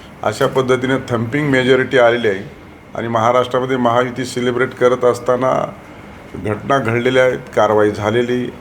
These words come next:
आणि म्हणूनसाठी अशा प्रकारचं सातत्याने विरोधी पक्षाच्या वतीनं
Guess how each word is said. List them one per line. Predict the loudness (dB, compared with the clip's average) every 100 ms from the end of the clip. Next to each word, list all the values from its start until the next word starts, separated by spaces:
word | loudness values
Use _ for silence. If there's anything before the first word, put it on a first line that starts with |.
| -8
आणि | -6 -6
म्हणूनसाठी | -4 -4 -4 -2 -2 -2 -2 -2
अशा | -2 -2
प्रकारचं | 0 0 0 0 0
सातत्याने | -2 0 0 0 -2 -2 -2
विरोधी | -2 -2 -2 -2
पक्षाच्या | -2 -2 -2 0
वतीनं | 0 0 -2 -2